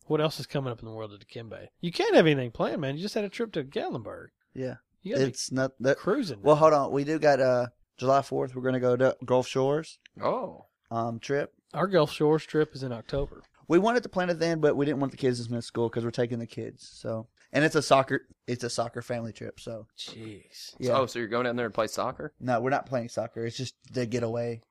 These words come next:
Speaker 3: Oh, it's a soccer, yeah.
Speaker 1: Mm.
Speaker 2: Like, getaway
Speaker 3: Gotcha.
Speaker 2: trip. And, um,
Speaker 1: Man.
Speaker 2: we're also having a, I'm turning thirty in August. And
Speaker 3: Oh, congrats.
Speaker 1: Oh,
Speaker 3: The
Speaker 1: shit.
Speaker 3: Dirty thirty.
Speaker 2: The Dirty thirty. And, uh,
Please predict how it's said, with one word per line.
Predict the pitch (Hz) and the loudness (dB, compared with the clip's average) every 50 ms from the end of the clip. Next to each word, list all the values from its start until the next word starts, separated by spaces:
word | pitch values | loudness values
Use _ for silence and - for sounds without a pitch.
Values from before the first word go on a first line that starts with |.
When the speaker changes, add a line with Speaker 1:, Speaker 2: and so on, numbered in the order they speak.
| _ _ - | _ _ 2
Speaker 3:
Oh, | 117 120 120 107 | 4 6 6 6
it's | 101 101 - 107 | 4 0 -2 -4
a | 95 | -4
soccer, | - - - 110 107 120 - - 101 98 87 65 - - _ | -4 -2 0 0 0 0 -4 -4 -4 -4 -4 -6 -8 -10 _
yeah. | - 107 98 | -6 -6 -4
Speaker 1:
Mm. | - - - 120 | -4 -6 -6 -8
Speaker 2:
Like, | 117 - - 110 | -8 -10 -8 -6
getaway | 120 123 113 113 110 117 | -4 -2 0 0 0 0
Speaker 3:
Gotcha. | 113 - - | -2 -2 -2
Speaker 2:
trip. | 117 113 - - _ | -2 -2 -2 -4 _
And, | - 127 127 123 | 2 2 4 4
um, | 123 120 120 123 120 | 4 2 2 2 0
Speaker 1:
Man. | 117 113 113 - _ - - - - | -2 -4 -8 -12 _ -20 -12 -4 0
Speaker 2:
we're | 147 156 | 4 6
also | - 175 190 - 170 165 | 8 6 6 6 4 4
having | 160 156 151 151 147 139 | 4 4 4 4 4 2
a, | 135 131 127 123 120 - _ _ _ _ - | 2 2 2 0 0 -4 _ _ _ _ -4
I'm | 127 | 6
turning | 123 185 180 170 156 | 8 8 8 8 8
thirty | - 165 165 156 | 8 6 6 6
in | 147 127 | 6 4
August. | 131 135 147 151 143 147 139 - - - - _ _ _ - - | 4 4 4 2 2 -2 -4 -6 -8 -14 -16 _ _ _ -4 0
And | 123 120 | 4 6
Speaker 3:
Oh, | 120 - 330 - | 6 8 6 6
congrats. | - 147 147 143 143 143 135 107 | 4 2 0 4 4 4 4 4
Speaker 1:
Oh, | |
Speaker 3:
The | 107 113 | 4 2
Speaker 1:
shit. | 170 175 | 4 8
Speaker 3:
Dirty | 117 117 131 143 147 147 151 | 8 8 10 8 8 6 4
thirty. | - - 147 143 143 135 120 | 2 2 2 4 4 6 4
Speaker 2:
The | 110 104 | 4 6
Dirty | 110 117 120 127 131 139 131 | 8 8 8 8 8 6 2
thirty. | - - 131 127 127 123 127 127 - - | 2 4 4 6 6 4 2 0 -4 -4
And, | - 113 120 120 117 | -2 0 2 2 2
uh, | 117 113 113 113 | 2 0 0 -2